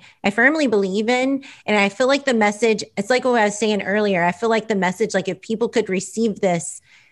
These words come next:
the opportunities and the creations out, the prolific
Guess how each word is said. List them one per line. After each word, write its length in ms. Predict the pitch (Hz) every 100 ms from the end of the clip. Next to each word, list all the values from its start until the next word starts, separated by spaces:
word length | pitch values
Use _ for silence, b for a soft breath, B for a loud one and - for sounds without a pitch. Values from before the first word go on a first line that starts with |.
| b _
the 100 | 214
opportunities 1120 | 214 214 214 202 - 277 285 233 - 208 190 -
and 240 | 202 196
the 260 | 190 180 175 b b b b _ -
creations 880 | - 233 220 240 285 269 233 208
out, 400 | 202 196 202 202
the 120 | 202 214
prolific 1080 | - - 247 214 208 285 294 285 226 -